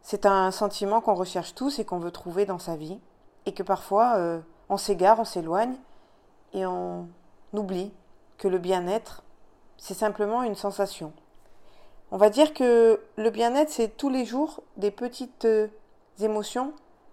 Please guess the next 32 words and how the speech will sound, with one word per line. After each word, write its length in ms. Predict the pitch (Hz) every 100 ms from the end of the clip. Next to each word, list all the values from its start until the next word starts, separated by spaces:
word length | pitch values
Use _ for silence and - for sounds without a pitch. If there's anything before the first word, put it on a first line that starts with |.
| - -
positives, 680 | - 208 185 - 233 247 262 - - _ -
des 120 | 202
petits 400 | 202 202 - 214
moments 360 | 208 208 208
de 180 | 208 196
joie 320 | 185 180 190 190
positifs. 640 | 185 180 180 180 202 - - - - - - -
En 80 | 190
fait, 180 | 180 233
quand 220 | 233 208
on 60 | 196
les 200 | 180 180
associe 520 | 208 202 185 - 208 - _ _ _ -
et 60 |
qu'on 140 | 190 190
les 140 | 175
répète 580 | 175 180 170 175 - - -
et 80 | 196
qu'on 140 | 190
les 120 | 180
regroupe 320 | 180 185 202 196
dans 120 | 190
une 160 | 170
journée, 280 | 170 170 175 226
eh 20 |
bien, 140 | 190
ça 180 | 185 175
fait 280 | - 180 208 - _ - _ _
qu'on 180 | - 190
trouve 260 | 180 175 175
le 60 |
bien-être. 580 | 165 165 156 135 - -